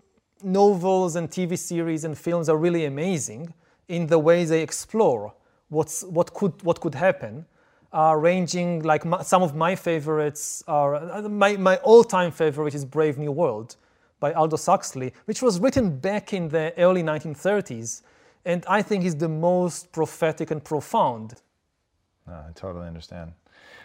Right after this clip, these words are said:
Speaker 2: All right, so before I ask my last question, tell these guys where they can find you online.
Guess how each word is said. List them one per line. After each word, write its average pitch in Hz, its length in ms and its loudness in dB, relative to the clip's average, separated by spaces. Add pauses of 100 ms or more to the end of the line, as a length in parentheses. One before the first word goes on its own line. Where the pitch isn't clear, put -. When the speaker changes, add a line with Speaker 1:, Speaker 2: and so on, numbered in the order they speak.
(160)
Speaker 2:
All 101 100 0
right, 90 360 -6
so 95 320 0
before 98 300 0
I 127 80 4
ask 110 240 2
my 104 140 -4
last 92 320 -2
question, 82 480 -6
tell 101 180 -4
these 95 180 -6
guys 87 300 -4
where 87 100 -6
they 82 120 -6
can 85 140 -16
find 85 240 -10
you 78 80 -12
online. 76 400 -12